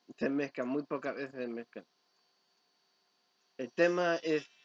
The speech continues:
que los reyes de cada reino ahora han decidido que sus hijos tienen que casarse. La princesa del reino de la luz, Aletia, y el príncipe Axel del reino de la oscuridad.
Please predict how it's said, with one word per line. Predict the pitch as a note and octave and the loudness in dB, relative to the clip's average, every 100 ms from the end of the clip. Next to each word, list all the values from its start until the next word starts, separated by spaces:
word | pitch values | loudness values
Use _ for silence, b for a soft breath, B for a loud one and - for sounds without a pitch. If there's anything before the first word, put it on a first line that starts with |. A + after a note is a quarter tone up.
| - | -4
que | D#3 D3 C#3 C3 B2 A#2+ A2+ G#2+ _ _ _ _ _ _ _ _ _ _ _ _ _ _ _ _ _ _ _ _ _ _ _ _ | 0 2 0 -2 -2 -4 -6 -8 _ _ _ _ _ _ _ _ _ _ _ _ _ _ _ _ _ _ _ _ _ _ _ _
los | C#3 C#3 C#3 C3+ | -2 2 2 2
reyes | D#3 F3 D#3+ D3+ B2+ | 2 2 2 0 -2
de | C3+ | -6
cada | - C#3 C#3 | 0 2 2
reino | D#3+ D#3+ D#3+ | 0 2 2
ahora | D3 D3 | 4 4
han | D3 C#3 | 2 0
decidido | C3+ C3 B2+ C#3 C#3 - | -2 -4 -2 -2 -2 -4
que | C3 A#2+ A2+ A2 - _ _ _ _ _ _ _ _ - _ - | -4 -2 -4 -8 -12 _ _ _ _ _ _ _ _ -20 _ -8
sus | B2+ - | -6 0
hijos | D3+ D3 - | 0 0 -2
tienen | C#3 B2+ | -2 -2
que | B2 | -4
casarse. | A2+ A2+ A2 F#2+ F#2 E2 _ _ _ _ - | -6 -8 -8 -10 -12 -20 _ _ _ _ -8
La | B2+ B2 A#2+ A#2 A2+ G#2+ A2 | -4 -4 -4 -4 -4 -6 -8
princesa | C3+ B2+ B2 C#3+ C#3 C#3 B2+ | -6 -6 -2 -2 0 0 0
del | B2 A#2+ A2+ | 0 -2 -2
reino | B2+ C3 B2+ | -2 -2 -2
de | |
la | B2 | -2
luz, | B2 C3 | -2 -4
Aletia, | B2+ B2+ D3 - D#3 C#3+ | -4 -2 -2 -2 -2 -2
y | B2+ | -4
el | A2 | -6
príncipe | B2 - - A#2 | -8 -10 -6 -6
Axel | - C3 C#3+ B2 | -4 -8 -6 -4
del | A#2+ A#2 | -4 -4
reino | A2+ A2+ | -4 -4
de | G#2+ | -6
la | |
oscuridad. | - A2 G2 F#2+ | -8 -10 -10 -10